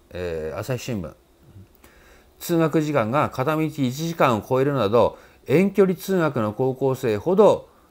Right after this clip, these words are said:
抑うつ症状、不安症状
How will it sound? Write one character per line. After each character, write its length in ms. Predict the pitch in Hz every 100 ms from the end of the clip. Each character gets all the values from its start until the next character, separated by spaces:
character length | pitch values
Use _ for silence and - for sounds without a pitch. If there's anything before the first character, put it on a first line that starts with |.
| -
抑 360 | 123 135 147 147
う 100 | 151
つ 100 | -
症 260 | 160 143
状、 380 | 120 104 78 - _ _ _ _ _ _ _ _ _ _ _ - - _ _ _ _ _
不 220 | - 139
安 140 | 139 143
症 220 | 156 139
状 320 | 107 90 -